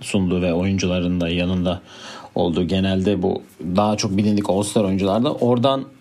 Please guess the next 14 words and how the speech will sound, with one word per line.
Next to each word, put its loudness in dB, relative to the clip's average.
orada 2
Charles 2
Barkley 0
dedi 0
galiba, -2
hani, 0
"Seyircisiz 2
maç 0
niye 4
oynansın 2
ki?" 0
dedi. -6
Yani -2
anladın? 2